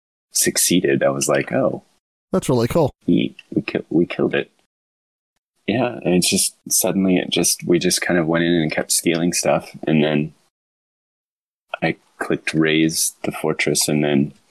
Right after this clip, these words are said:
Speaker 1: there were a whole bunch of artifacts left still. And then we just kinda kept raiding it until there's nothing left. It, it just, it sort of just petered out, really, which is fascinating.
Speaker 2: Cool, cool. Well,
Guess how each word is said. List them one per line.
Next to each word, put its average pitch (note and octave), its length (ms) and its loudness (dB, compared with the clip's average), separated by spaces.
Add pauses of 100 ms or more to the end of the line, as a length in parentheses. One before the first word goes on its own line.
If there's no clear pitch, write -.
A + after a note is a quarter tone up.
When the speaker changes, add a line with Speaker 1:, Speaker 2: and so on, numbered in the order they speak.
(220)
Speaker 1:
there D#2 100 2
were D#2 140 4
a D2+ 60 0
whole E2+ 120 -2
bunch D#2+ 160 0
of - 80 2
artifacts - 480 -2
left C#2+ 400 0
still. D2+ 440 0 (200)
And E2 160 2
then D2+ 460 0 (220)
we D#2 180 0
just D2+ 220 0
kinda D#2 200 -4
kept - 220 -4
raiding D#2 300 2
it C#2+ 80 -6
until C#2 260 0
there's D2 260 0
nothing D2+ 260 0
left. - 380 -2 (400)
It, - 240 -4
it - 140 -2
just, - 280 0
it E2 120 -2
sort D#2+ 160 0
of C#2+ 80 -4
just - 280 -2 (180)
petered D#2+ 300 0
out, D#2+ 220 2
really, B1+ 320 0 (140)
which - 120 0
is - 260 0 (1120)
fascinating. - 420 0
Speaker 2:
Cool, D#3+ 200 0 (300)
cool. D3 200 -4 (120)
Well, A2+ 220 2